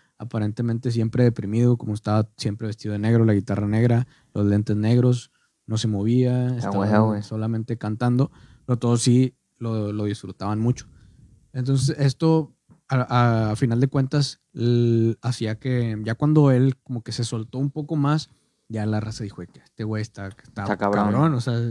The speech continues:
Speaker 1: esto sí está, está cabrón. Y fue como escaló un poco y ya fue a-, abriendo a bandas de, ya de renombre,
Speaker 2: Sí,
Speaker 1: ¿no?
Speaker 2: güey,
Speaker 1: Le,
Speaker 2: sí,
Speaker 1: le
Speaker 2: sí.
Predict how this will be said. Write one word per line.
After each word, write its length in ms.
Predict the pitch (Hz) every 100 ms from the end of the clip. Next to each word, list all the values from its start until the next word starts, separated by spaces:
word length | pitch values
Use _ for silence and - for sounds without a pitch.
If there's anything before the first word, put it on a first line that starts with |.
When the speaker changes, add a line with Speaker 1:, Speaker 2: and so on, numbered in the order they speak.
| 104 -
Speaker 1:
esto 240 | - 120
sí 100 | -
está, 480 | - 117 110 107 123 _ _ _
está 200 | _ 113
cabrón. 380 | 131 127 127 160 _ _ _ _
Y 160 | 139 131
fue 260 | 135 127 120
como 720 | 135 135 127 120 113 110 110
escaló 380 | 120 - 117 117
un 100 | 123
poco 500 | 139 135 147 147 143 _ _
y 140 | 113
ya 140 | 113 104
fue 240 | 113 117
a-, 200 | 117 117 -
abriendo 800 | - 113 117 110 107 117 123 120 117
a 240 | 117 113
bandas 540 | 104 104 107 117 113
de, 260 | 107 101 95
ya 180 | 80 71
de 120 | 92
renombre, 400 | 107 104 147 104
Speaker 2:
Sí, 60 | 104
Speaker 1:
¿no? 200 | 104 104
Speaker 2:
güey, 120 | 110 113
Speaker 1:
Le, 140 | 110
Speaker 2:
sí, 60 | 120
Speaker 1:
le 220 | 120 113
Speaker 2:
sí. 200 | 107